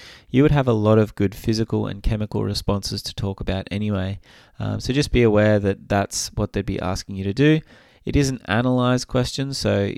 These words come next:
they may be asking you to go into a bit of detail with this one.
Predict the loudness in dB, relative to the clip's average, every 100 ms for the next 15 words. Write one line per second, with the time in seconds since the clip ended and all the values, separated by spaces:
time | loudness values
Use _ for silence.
0 | -6 -4 -4 -2 -4 -2 -2 -4 -6 -10
1 | -8 -8 -8 -4 -4 -2 -2 -2 -4 -4
2 | -4 -6 -4 -4 -2 -4 -4 -6 -8 -6
3 | -4 -4